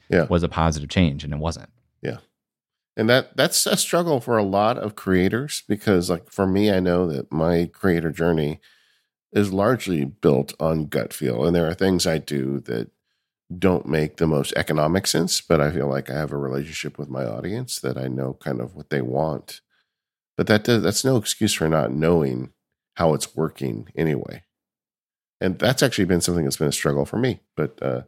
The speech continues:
Speaker 2: Totally.
Speaker 1: you know, I think we all deal with that. Uh, Jay, I, I'd like to go back even a little bit further, though. I mean, you don't just wake up one day and run an online business. I mean, how did you get to where you are?
Speaker 2: Well,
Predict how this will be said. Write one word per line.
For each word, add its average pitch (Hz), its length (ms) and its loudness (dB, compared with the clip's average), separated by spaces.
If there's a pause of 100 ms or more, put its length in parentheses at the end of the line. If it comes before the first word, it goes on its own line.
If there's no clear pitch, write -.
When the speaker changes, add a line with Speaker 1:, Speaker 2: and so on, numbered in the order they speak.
Speaker 2:
Totally. 90 380 -2 (240)
Speaker 1:
you - 100 0
know, 76 200 0
I 78 80 -4
think 90 140 -4
we 80 100 2
all 73 200 2
deal 80 180 -2
with 78 120 -2
that. 76 140 -4 (380)
Uh, 107 200 2 (240)
Jay, 147 400 2 (160)
I, 220 280 2
I'd 214 200 2
like 277 140 -2
to 160 80 2
go 120 100 4
back 98 320 0
even 101 160 2
a 95 40 2
little 90 160 2
bit - 100 -2
further, 113 320 2
though. 69 400 0
I 104 40 4
mean, 98 300 4
you 101 180 0
don't 135 240 2
just - 220 -2
wake 87 240 2
up 110 180 2
one 73 220 2
day 69 480 0
and 73 300 0
run 73 520 0 (420)
an 82 140 0
online 73 500 2
business. 76 720 -2
I 67 60 -6
mean, 71 420 -4
how 95 180 0
did 127 220 -2
you 101 100 0
get - 380 -6
to - 120 -12
where 76 140 0
you 71 240 -2
are? - 300 -6 (920)
Speaker 2:
Well, 127 440 0